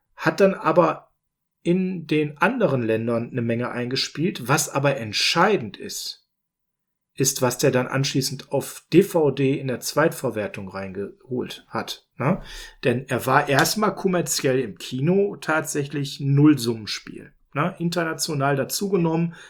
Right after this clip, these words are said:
hat man ungefähr das reingeholt, was er gekostet hatte. Aber er hat dann in der weiteren Auswertung wirklich, wirklich viel, ähm, Geld eingespielt,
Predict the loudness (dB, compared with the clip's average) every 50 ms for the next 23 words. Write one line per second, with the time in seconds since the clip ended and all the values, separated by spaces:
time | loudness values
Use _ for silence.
0 | -8 -4 -2 -2 0 0 -2 -2 0 0 0 0 0 0 -2 -2 -2 0 0 0
1 | 0 0 -2 -2 -2 -2 -2 -2 0 0 0 0 0 0 -2 -2 -2 -2 -2 -4
2 | -6 -2 0 0 2 2 0 -4 -4 -2 -2 -2 0 0 -2 -2 -2 -6 -14 -20
3 | -20 -20 -20 -20 -20 -20 -18 -18 -20 -12 _ 2 4 4 4 4 4 4 2 2
4 | 0 2 0 -2 -2 0 0 0 2 0 0 0 0 0 0 0 -2 -4 -6 -4
5 | -2 -2 0 0 0 0 0 0 -2 -4 -4 -6 -6 -4 -6 -8 -12 -16 _ _
6 | _ -20 _ _ -10 0 6 6 6 6 4 0 -4 -4 -4 -6 -8 -6 -6 -6
7 | -8 -8 -8 -6 -2 -2 0 0 -2 -4 -6 -6 -4 -4 -4 -4 -6 -10 -12 -16
8 | -16 _ -20 -20 -20 -20 _ _ _ _ 4 6 8 8 6 4 0 -2 0 0
9 | 0 -2 -2 -4 -4 -2 -2 -2 -4 -6 -12